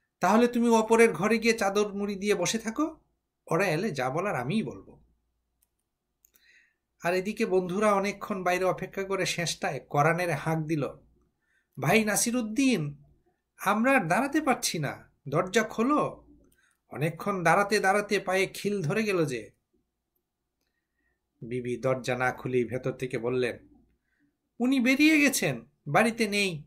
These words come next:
"সে কি? আমরা তো দরজার গোড়ায় দাঁড়িয়ে আছি, ওকে বাড়ির মধ্যে ঢুকতে দেখেছি,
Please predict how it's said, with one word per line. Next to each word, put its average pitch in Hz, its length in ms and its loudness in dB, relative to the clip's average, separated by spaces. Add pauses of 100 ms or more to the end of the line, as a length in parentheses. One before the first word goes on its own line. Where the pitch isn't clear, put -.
(1600)
"সে 277 200 0
কি? 208 300 -4 (800)
আমরা 254 220 0
তো 277 120 0
দরজার 240 420 4
গোড়ায় 247 240 4
দাঁড়িয়ে 214 360 0
আছি, 120 400 -4 (240)
ওকে 156 220 -2
বাড়ির 143 380 -2
মধ্যে 185 280 -2
ঢুকতে 160 380 -2
দেখেছি, 143 540 -2